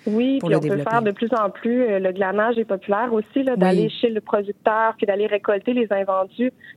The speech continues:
Speaker 1: Après la cueillette, tu sais, il reste souvent un grand nombre d'aliments dans les champs quand même qui n'ont pas été récoltés pour toutes sortes de raisons. Puis souvent, les, les gens, les citoyens vont être, euh, invités à venir glaner. Là, on peut trouver des groupes de glanage ou des listes de producteurs qui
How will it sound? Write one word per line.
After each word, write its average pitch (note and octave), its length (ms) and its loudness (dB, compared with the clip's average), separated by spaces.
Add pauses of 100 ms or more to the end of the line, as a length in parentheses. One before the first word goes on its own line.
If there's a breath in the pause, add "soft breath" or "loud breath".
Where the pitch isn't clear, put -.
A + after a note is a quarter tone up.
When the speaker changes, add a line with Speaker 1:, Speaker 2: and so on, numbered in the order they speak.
Speaker 1:
Après G#3 240 2
la A3 140 0
cueillette, A3 420 0 (100)
tu A3 80 0
sais, A3 60 0 (100)
il F#3 160 0
reste G3+ 320 -2
souvent G3 160 0
un F#3 420 2
grand G3 260 0
nombre G3 480 0
d'aliments F#3+ 440 -2
dans F#3+ 120 0
les F3+ 160 -2
champs A3+ 300 -2
quand F#3 120 0
même G3+ 160 0
qui G#3+ 80 -2
n'ont F#3+ 100 0
pas G#3+ 100 0
été G#3+ 140 -2
récoltés F#3+ 460 -2
pour - 120 -16
toutes G3+ 160 -6
sortes A3 180 -2
de G#3+ 60 0
raisons. F#3+ 500 0 (440 soft breath)
Puis G3 180 -4
souvent, G3+ 220 0
les, G#3 240 0
les F#3 180 0
gens, G3+ 180 0
les G3+ 120 0
citoyens G3 400 0
vont G3+ 80 0
être, F#3 260 -4
euh, F3+ 160 0
invités G3+ 420 0
à G3 100 -2
venir G3 280 -2
glaner. G3 500 0
Là, G#3 140 0
on G3 40 -6
peut G#3+ 120 -4
trouver G#3+ 220 -2
des G#3+ 100 0
groupes G#3 260 -6
de G3 100 0
glanage G3 540 0
ou F#3+ 80 -20
des F#3 120 -2
listes G#3 260 -4
de F#3+ 60 -2
producteurs G3 600 -2
qui F#3 200 -4